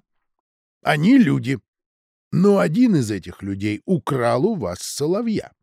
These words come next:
И если он каким-то образом сможет ускользнуть,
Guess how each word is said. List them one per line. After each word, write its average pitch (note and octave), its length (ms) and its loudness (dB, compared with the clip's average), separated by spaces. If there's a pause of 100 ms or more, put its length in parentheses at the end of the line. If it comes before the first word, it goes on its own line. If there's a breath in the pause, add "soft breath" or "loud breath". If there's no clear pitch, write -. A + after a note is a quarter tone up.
(640)
И D3+ 100 0
если C3+ 280 0
он G#2+ 120 -6
каким-то G2+ 400 -8
образом F#2 300 -8
сможет F#2 380 -10
ускользнуть, F2 560 -4